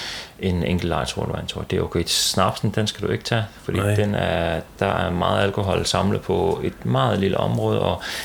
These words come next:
Speaker 1: alkohol, jo, det er tomme kalorier, Thor, så det får du ikke så meget af, Thor, så det skal
Speaker 2: Mm.
Speaker 1: du ikke gøre, Thor.
Speaker 2: Nej.
Speaker 1: Øh, men jeg håber, du får en rigtig sjov, en, en rigtig sjov julefrokost,
Speaker 2: Ja.
Speaker 1: og at du vil
Speaker 2: Ja.
Speaker 1: nyde det rigtig meget, og at du ikke vil føle, at du er den der underlige, som der sidder der.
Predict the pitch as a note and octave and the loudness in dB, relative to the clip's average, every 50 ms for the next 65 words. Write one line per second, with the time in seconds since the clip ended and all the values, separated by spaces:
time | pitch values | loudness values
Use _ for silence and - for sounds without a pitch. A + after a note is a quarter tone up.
0 | - - - A2 A#2 A#2+ A#2 A2+ G2 F2+ F2 F2+ F#2+ F#2 F2+ F2 - A2+ A2+ A2 | -6 -2 0 0 0 2 2 2 2 2 2 2 2 2 0 0 0 2 2 2
1 | G2 F2+ E2 - - - F#2+ F#2+ G2 F#2+ - F#2 F#2+ G2+ A#2 A#2 - - G2+ F#2 | 2 2 0 0 0 0 2 2 2 0 0 0 2 2 2 2 0 0 -2 0
2 | - A2 F#2+ G#2+ G#2+ - - - D#2+ E2 F2+ - - E2 E2 E2 D#2+ D#2+ D#2 - | 0 0 0 0 0 -2 -2 -4 -4 -4 -6 -4 -4 -4 -4 -4 -4 -6 -6 -6
3 | - E2 D#2 D#2 - - - E2+ F2 F2 E2 E2 E2+ E2 - E2 E2 D#2+ - - | -4 -4 -4 -4 -4 -2 -2 0 0 0 0 -2 -4 -4 -4 -6 -6 -4 -6 -6
4 | - - - - - - - - - G2+ F#2 F2+ F2 E2+ - - G#2+ G2+ F2+ F2 | -8 -8 -8 -10 -12 -14 -10 -4 -2 0 0 0 0 -4 -4 -2 2 4 4 4
5 | E2+ E2+ E2 E2 E2 E2 E2+ E2+ F2 E2 E2 F#2 F2+ F2 F#2 G#2 A#2 B2 A2+ F#2+ | 4 4 2 2 2 4 4 4 2 2 0 0 0 2 4 4 4 4 2 2
6 | G2+ G#2+ G#2 G2 F#2+ F#2 G#2+ B2 A#2+ B2 A2+ - - - C3+ B2+ C#3 C#3+ - - | 0 2 2 2 2 2 2 2 2 0 -2 -2 2 4 4 4 4 2 0 -4
7 | - - - - - G#2+ G2+ G2 G#2 G#2 - G#2 G2 G2+ F#2 F2+ F2+ F#2+ F2+ - | -12 -20 -10 -2 0 2 2 4 2 2 4 2 4 4 2 2 2 2 0 0
8 | - - D#3 E3+ F#3+ D3+ A#2 G#2 F#2+ G2 G#2 G2+ - - F#2+ F2 E2 E2+ - - | 0 2 2 2 2 2 0 0 0 2 2 0 0 0 2 2 2 0 -2 -4
9 | F2+ F2 F#2 F2+ F#2+ G2 - - - - - - - G#2 F#2+ G#2 G#2 G#2 G#2+ A2+ | -2 0 2 4 4 2 0 -2 -6 -12 -10 -6 -2 0 2 2 4 4 4 4
10 | B2+ D3 D#3+ D3 A#2+ - A2+ A2 - - A2 G2+ F#2 E2 F2 G#2+ C3 G#2 F2+ G#2+ | 4 4 4 2 2 2 2 2 2 2 2 2 2 2 4 2 2 2 2 2
11 | - - F#2+ - G2 G#2 C3+ D3 D3+ B2 A2 G2+ F#2+ - - G2 G2 A2 A#2 A#2 | 2 2 2 2 2 2 2 2 2 2 2 0 0 -2 0 2 4 4 4 4
12 | - - - - - - F2+ F2 - - F2+ G2 G2 - E2+ F2 - G#2+ G2 F#2 | 2 2 0 0 0 -2 -2 0 0 2 2 4 4 4 4 4 4 4 4 2
13 | F2 E2 E2 - - E2+ E2 E2+ - F2+ F2 F2 E2+ | 0 0 0 -2 -2 -2 -2 -2 0 0 2 2 0